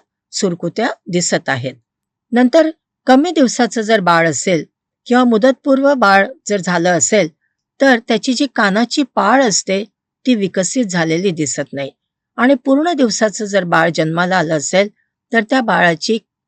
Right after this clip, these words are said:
कानाची जी पाळ आहे ती पूर्णपणे विकसित आहे. हे पाहून सुद्धा आपण ठरवू शकतो की कोणतं बाळ हे धोक्याचं बाळ आहे. कधीकधी काय होतं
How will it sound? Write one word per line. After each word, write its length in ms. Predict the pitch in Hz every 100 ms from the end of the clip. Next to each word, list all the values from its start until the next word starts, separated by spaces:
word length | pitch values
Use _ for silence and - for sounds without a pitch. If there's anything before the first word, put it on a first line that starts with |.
| _ _ _
कानाची 460 | 190 185 208 214 247
जी 140 | 214
पाळ 360 | 233 202 196 254
आहे 300 | 214 165 170 - _ _ _
ती 60 | 208
पूर्णपणे 640 | 180 185 175 175 165 247
विकसित 500 | 226 165 156 - 254 -
आहे. 400 | 147 139 147 _ _ _ _ -
हे 100 | 302
पाहून 340 | 339 214 202
सुद्धा 320 | 196 190 165 208
आपण 280 | 180 180
ठरवू 320 | 175 180 165 214
शकतो 580 | - 165 - 170 170 _ _ _
की 80 | 240
कोणतं 460 | 226 196 185 247 208
बाळ 220 | 170 160
हे 200 | 143 233 - _ - 147
धोक्याचं 520 | 160 165 165 - 190
बाळ 220 | 143 147
आहे. 300 | - 123 - - _ _ _ _ _ _ _ _ _ _ _ _ _ _ _ -
कधीकधी 400 | 254 311 349 349
काय 220 | 294 311
होतं 300 | 269 -